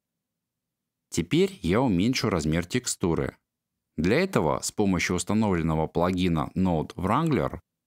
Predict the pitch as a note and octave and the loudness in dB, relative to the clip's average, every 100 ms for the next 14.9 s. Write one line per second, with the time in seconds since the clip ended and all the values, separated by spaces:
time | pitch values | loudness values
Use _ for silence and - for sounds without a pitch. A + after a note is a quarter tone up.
0 | _ - E2 F2 B2 F3 - E2 E2 A2 | _ -6 -2 0 2 2 0 0 0 0
1 | C#3+ G#2+ - F2 G2+ A2 - F#2+ G2 A2+ | 0 -4 -2 0 0 -2 -2 -2 0 -2
2 | G2+ D#2 F#2 - - E2 C2 C2+ _ _ | -2 -2 -2 -2 -2 0 -2 -6 _ _
3 | _ _ _ _ _ _ _ _ _ _ | _ _ _ _ _ _ _ _ _ _
4 | _ _ - A2 G#2+ B2 G#3 F#3 A2+ F#2 | _ _ 0 2 4 4 2 2 0 0
5 | D#2+ - D3+ C3+ B2 A2+ F#2 E2 D2 C#2 | 0 2 2 2 -2 -2 0 0 2 0
6 | C2 D#2+ - _ _ _ _ _ _ _ | -2 -6 -12 _ _ _ _ _ _ _
7 | _ _ - B2 F3 D3+ F2+ F2 G2+ A2+ | _ _ 0 2 4 2 2 2 2 2
8 | A#2+ - - D2+ C2 _ - _ _ _ | 2 -2 -2 -2 -2 _ -20 _ _ _
9 | _ _ _ _ _ _ _ _ E2 E2+ | _ _ _ _ _ _ _ _ -2 0
10 | G2 G#2+ C3 C#3 G2+ D2 - F2 G#2 G2+ | 2 2 2 2 0 -2 0 0 2 0
11 | D#2+ D#2 C2+ B1+ _ _ _ _ - B2 | 0 0 0 -4 _ _ _ _ -4 0
12 | C#3 - G3+ C#3 D#2 D#2+ A2 E3 C#3 F2 | 0 2 2 2 0 0 2 2 2 2
13 | E2+ A2+ - F2+ - C3 C#3 - D2+ F2 | 2 0 0 -4 -2 -2 -2 -2 0 0
14 | F#2 - F#2 E2 C#2+ C2+ - - - | 0 0 0 2 0 -2 -4 -8 -12